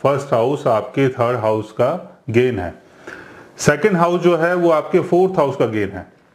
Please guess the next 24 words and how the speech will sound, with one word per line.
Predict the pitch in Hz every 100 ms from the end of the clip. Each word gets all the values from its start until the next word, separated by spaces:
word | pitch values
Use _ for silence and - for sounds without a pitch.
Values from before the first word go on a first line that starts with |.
| _ - - - -
सेकंड | - 202 - 226
हाउस | 175 180 180
के | 202
लॉर्ड | 180 170
की | 170
दशा | 160 156 -
चल | 165
रही | 156 160
है | 165 180
और | 151 151
आप | 151 151
फोर्थ | 156 170 185
हाउस | 151 151
से | 160
संबंधित | - 135 143 151 147
कोई | 143
काम | 139 113 113
करते | 110 - 101
हैं, | 95 120 - _ _ -
प्रॉपर्टी | 113 113 127 127
का | 123
बिजनेस | 113 113 120
करते | 120 110 120
हैं, | 107 113